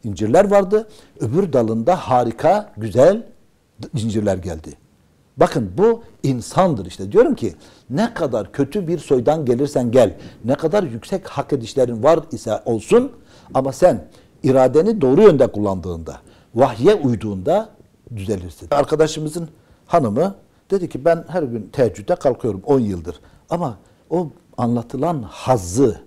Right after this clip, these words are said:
haşyeti, huşuğu alamıyorum." Ben de öyle boş bulundum. "Baban mı alkolikti, deden mi?" dedim. Dedi, "Dedem alkolikti, babam içer." Şimdi ne yaptık?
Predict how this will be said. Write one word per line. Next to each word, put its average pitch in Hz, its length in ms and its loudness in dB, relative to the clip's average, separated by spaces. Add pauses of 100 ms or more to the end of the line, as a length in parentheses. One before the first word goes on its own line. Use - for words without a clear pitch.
(120)
haşyeti, 127 500 0
huşuğu 139 560 0 (220)
alamıyorum." 90 460 -4 (320)
Ben 208 160 -2
de 170 40 -2
öyle 170 220 -2 (200)
boş 165 220 -2
bulundum. 90 340 -10 (320)
"Baban 156 280 4
mı 143 160 -2
alkolikti, 117 600 -4
deden 117 280 2
mi?" 87 160 -8
dedim. 76 220 -16 (540)
Dedi, 160 260 -6
"Dedem 156 320 2
alkolikti, 120 640 -6
babam 135 360 -4
içer." - 240 -14 (1120)
Şimdi 196 400 -2 (1400)
ne 180 220 2
yaptık? 214 560 2